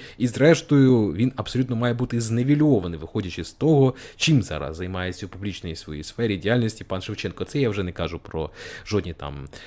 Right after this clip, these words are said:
захисти У П Ц Ф С Б і інших різноманітних російських структур на теренах України.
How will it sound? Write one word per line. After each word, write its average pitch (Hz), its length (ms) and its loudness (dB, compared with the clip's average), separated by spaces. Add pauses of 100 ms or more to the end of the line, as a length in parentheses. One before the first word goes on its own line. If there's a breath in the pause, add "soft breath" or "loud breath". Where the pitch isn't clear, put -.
(100)
захисти 98 800 2
У 92 120 -10
П 104 140 -4
Ц - 160 -4
Ф - 140 -6
С 170 180 2
Б 196 260 8
і 131 240 8
інших 139 420 2
різноманітних 117 580 -2
російських 101 540 0
структур - 420 -4
на 87 100 -4
теренах 98 440 -4
України. 80 520 -10